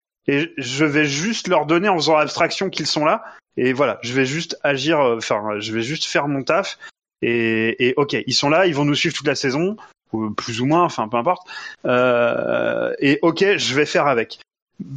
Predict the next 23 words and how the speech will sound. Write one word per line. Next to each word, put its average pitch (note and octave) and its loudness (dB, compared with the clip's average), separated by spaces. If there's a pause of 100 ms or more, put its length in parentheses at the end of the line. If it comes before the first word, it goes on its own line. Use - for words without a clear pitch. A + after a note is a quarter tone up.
(120)
Pour F#3 4
moi, A#3+ 4
c'est F3+ 0
dans D#3 0
ce - -4
sens-là, F#3 2
euh, A#2 0
qu'il, B2+ -2
qu'il C#3 -2
a C#3 2
cette B2 -4
déclaration-là. C#3+ 0
Après, B2 -4
je - -8
peux, G#2 -4
je - -8
peux A2 -4
me A2 -4
tromper, D3 0
hein, E3+ 2
c'est C3 -2
une A#2 0
interprétation. A2+ -2